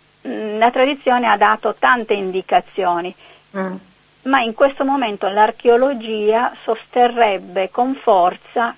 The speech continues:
Speaker 1: che, eh, la Torre di David è il punto, oh, effettivo, diciamo, reale in cui il
Speaker 2: Mm.
Speaker 1: processo può aver avuto luogo.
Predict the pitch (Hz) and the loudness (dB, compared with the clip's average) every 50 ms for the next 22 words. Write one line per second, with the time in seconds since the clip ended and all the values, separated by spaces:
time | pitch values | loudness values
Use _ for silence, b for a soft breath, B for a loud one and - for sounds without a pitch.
0 | _ _ - - 233 226 220 - - _ _ - 240 208 202 202 196 190 185 185 | _ _ 0 2 2 2 2 0 -6 _ _ -8 -6 -6 -4 -4 -4 -4 -4 -4
1 | 185 185 185 185 185 180 180 180 185 185 190 190 - 208 220 220 - 254 233 214 | -4 -6 -6 -6 -6 -6 -8 -8 -10 -10 -12 -8 -2 -2 -2 2 2 2 2 2
2 | 208 208 262 269 247 185 175 180 214 214 208 - - 226 214 202 214 233 220 - | 2 -2 -2 0 0 0 0 0 -2 -4 -4 -2 0 0 0 0 0 -4 -6 -8
3 | - 196 180 175 175 185 190 - 202 196 196 202 - - - 202 190 180 180 180 | -8 -8 -8 -6 -8 -10 -10 -6 -4 -4 -4 -4 -6 -8 -12 -10 -10 -8 -8 -6
4 | 180 180 180 175 175 175 202 190 220 247 _ _ _ _ _ _ _ _ _ _ | -6 -6 -6 -8 -8 -10 -12 -12 -16 -20 _ _ _ _ _ _ _ _ _ _
5 | _ _ _ _ _ _ - 233 226 - 226 208 208 - - 254 220 185 170 165 | _ _ _ _ _ _ -2 -2 0 0 -2 -2 -2 -2 -6 -6 -4 -4 -6 -6
6 | 175 175 175 185 - - 180 180 180 185 190 180 190 208 208 185 175 175 175 180 | -8 -8 -8 -8 -6 -4 -4 -2 -2 -2 -2 0 2 2 4 4 2 2 0 -4
7 | 175 180 185 190 - - 196 - 180 180 - - 208 196 190 - 196 185 - 190 | -6 -8 -10 -10 -6 -4 -2 -2 0 -2 -4 -6 -6 -8 -6 -6 -8 -6 -6 -8
8 | 180 - - 196 - - 202 185 175 180 180 175 175 175 170 - - 185 170 165 | -8 -6 -10 -10 -6 -6 -6 -4 0 0 2 0 0 -2 -6 -8 -8 -8 -8 -4
9 | 160 165 160 160 170 165 185 - | -4 -2 -2 -2 -2 -4 -6 -6